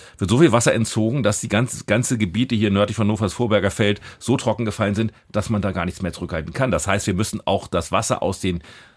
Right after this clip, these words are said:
ähm, aus den besiedelten Flächen in der Fläche halten. Da, wir brauchen Versickerungsflächen, wir brauchen nicht Regenwasserrückhaltebecken, die dann trotzdem wegfließen, sondern wir brauchen tatsächlich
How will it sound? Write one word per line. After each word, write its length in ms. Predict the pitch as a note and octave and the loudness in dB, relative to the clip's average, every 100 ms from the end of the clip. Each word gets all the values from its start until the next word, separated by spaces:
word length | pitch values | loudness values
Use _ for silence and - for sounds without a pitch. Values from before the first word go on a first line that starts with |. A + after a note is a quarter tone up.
| _ | _
ähm, 360 | - F#2 E2+ E2+ | -2 0 0 -2
aus 160 | - F2+ | -4 -4
den 120 | G#2 | 0
besiedelten 480 | F2 F#2+ F3+ D3+ - | 0 0 2 2 0
Flächen 440 | G#2 G2+ G#2 C3+ A#2+ - - | -2 0 0 -2 -6 -10 -2
in 140 | A#2+ | 0
der 80 | B2+ | 0
Fläche 340 | - F#2 G2+ | 0 -2 0
halten. 300 | F2 B2+ B2 | 2 2 0
Da, 160 | D2+ D#2 | -4 -2
wir 100 | G2+ | -2
brauchen 320 | E2 G#2+ A2+ - - | 2 2 2 -2 -2
Versickerungsflächen, 680 | G#2 A2 - G#2 - D#2+ | 0 0 0 -2 -2 -4
wir 80 | F#2 | -4
brauchen 220 | F2+ G#2 | -2 0
nicht 160 | A2+ G2 | 0 0
Regenwasserrückhaltebecken, 1080 | G2+ G#2+ F#2 F#2 D#2+ G#2 C#3 C#3 B2+ B2+ B2+ | -2 0 0 -2 -2 0 0 0 0 -2 -2
die 80 | F#2+ | -2
dann 160 | F#2+ | 0
trotzdem 320 | F2+ C3 A2+ F2+ | 0 0 -2 -2
wegfließen, 480 | F2+ - G#2+ C#3+ C#3+ - - | -4 -4 -4 -4 -8 -10 -4
sondern 200 | - A2+ | 0 2
wir 80 | G2+ | 2
brauchen 240 | - F2+ | 0 -2
tatsächlich 520 | G2+ D#2+ F2+ G2+ A#2+ | 0 0 0 0 -4